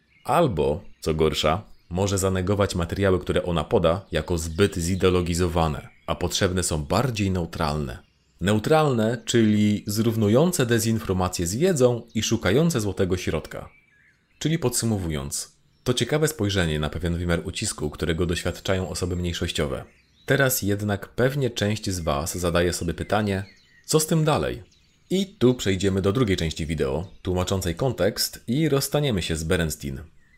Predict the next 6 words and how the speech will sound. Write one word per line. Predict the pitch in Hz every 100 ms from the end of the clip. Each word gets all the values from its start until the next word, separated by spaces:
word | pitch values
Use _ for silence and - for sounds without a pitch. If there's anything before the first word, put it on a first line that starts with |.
| -
Niestety | 107 110 123 - 107 104
odpowiedź | 101 - 101 87
na | 95
pytanie, | - - 92 90 87 -
co | 101
dalej, | 90 98 78 92